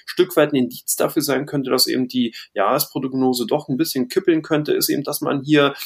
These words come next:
Überkapazitäten in Europa hat und dass eben auch das Geschäft allgemein rückläufig ist. Also es ist eine Verlangsamung zumindest erstmal zu sehen, was ja immer auch ein Stück weit ein, ein Vorläufer eben von rückläufig sein kann.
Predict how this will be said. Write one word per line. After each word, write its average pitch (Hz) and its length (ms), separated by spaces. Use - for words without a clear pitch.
Überkapazitäten 156 1000
in 127 80
Europa 160 460
hat 175 120
und 156 200
dass 147 180
eben 151 140
auch 147 160
das - 180
Geschäft - 400
allgemein 143 540
rückläufig 113 760
ist. 107 220
Also 107 160
es 123 80
ist - 60
eine - 80
Verlangsamung 175 760
zumindest 160 420
erstmal 147 320
zu 143 160
sehen, 139 280
was 120 160
ja 131 80
immer 131 200
auch 120 120
ein 120 60
Stück 147 300
weit 123 180
ein, 113 240
ein 107 60
Vorläufer 143 540
eben 160 140
von 151 240
rückläufig 139 500
sein 107 260
kann. 156 300